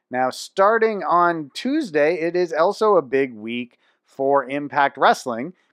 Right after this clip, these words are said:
because they are building to the Slammiversary pay-per-view on July seventeenth,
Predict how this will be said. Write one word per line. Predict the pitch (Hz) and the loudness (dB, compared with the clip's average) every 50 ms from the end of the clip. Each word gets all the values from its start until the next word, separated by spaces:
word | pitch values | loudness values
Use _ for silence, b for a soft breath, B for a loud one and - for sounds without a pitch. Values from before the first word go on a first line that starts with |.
| - | -18
because | 127 123 - 147 131 123 | -10 -4 -4 -4 -2 0
they | 139 156 196 214 | 2 2 2 4
are | 190 165 160 156 | 4 4 4 4
building | 139 123 131 131 131 135 127 135 135 139 139 139 117 _ _ | 2 0 2 2 2 2 0 0 -2 -2 -4 -6 -10 _ _
to | - - 135 131 127 123 | -14 -10 -8 -6 -6 -6
the | 117 120 117 | -6 -8 -8
Slammiversary | - - - 160 170 165 160 151 127 113 175 240 294 - - 170 135 120 120 | -10 -8 -4 -2 -2 0 0 -2 -2 0 -2 -2 -2 -4 -6 -6 -6 -6 -4
pay-per-view | 123 117 113 - 113 107 101 107 113 113 | -6 -6 -6 -6 -10 -12 -10 -10 -8 -4
on | 117 117 110 107 | -4 -4 -6 -6
July | - 120 113 117 117 113 113 | -8 -6 -2 -2 -2 -2 -2
seventeenth, | - - - 131 123 117 117 123 - - 202 233 226 190 117 - | -6 -6 -6 -6 -6 -6 -10 -14 -12 -10 -8 -6 -6 -6 -8 -12